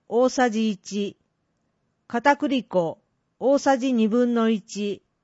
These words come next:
油少々。作り方。丸一、ボウルにひき肉と塩、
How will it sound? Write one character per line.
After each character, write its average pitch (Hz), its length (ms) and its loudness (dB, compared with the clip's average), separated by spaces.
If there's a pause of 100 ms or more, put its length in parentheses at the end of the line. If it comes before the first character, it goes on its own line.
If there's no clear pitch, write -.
(720)
油 254 400 2
少 269 300 4
々。 156 480 -6 (1300)
作 - 260 -6
り 262 140 -2
方。 240 520 2 (880)
丸 233 320 0
一、 247 600 -4 (640)
ボ 262 260 6
ウ 269 40 6
ル 277 140 2
に 262 380 -2
ひ - 200 -18
き 294 120 -2
肉 294 240 -6
と 277 160 2 (140)
塩、 226 340 0